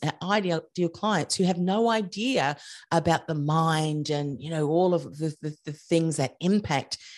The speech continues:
our thoughts and so forth, they have no idea. So we need to bring our message across in words and language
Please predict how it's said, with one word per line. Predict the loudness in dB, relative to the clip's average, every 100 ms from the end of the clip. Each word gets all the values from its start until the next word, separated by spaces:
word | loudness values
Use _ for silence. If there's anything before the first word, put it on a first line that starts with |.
| -4
our | -2
thoughts | -2 2 4 4 2 -4
and | -2
so | 0 0
forth, | -2 -4 -4 -20 -6
they | -2
have | -2 0
no | 2 4
idea. | 2 0 -2 -2
So | -2
we | -2 -2
need | -2 0 0 -2 -6
to | 0 2 2 0 -4 _ _ _ _
bring | 2 4 6
our | 4 2
message | -2 -2 -2 -4 -4 -6 -6
across | -6 -2 -2 0 -4 -6 -14 -20 -4
in | -2 2
words | 4 6 6 4 2 -4
and | -6 -4
language | -2 0 2 0 0 -4 -4 -6 -10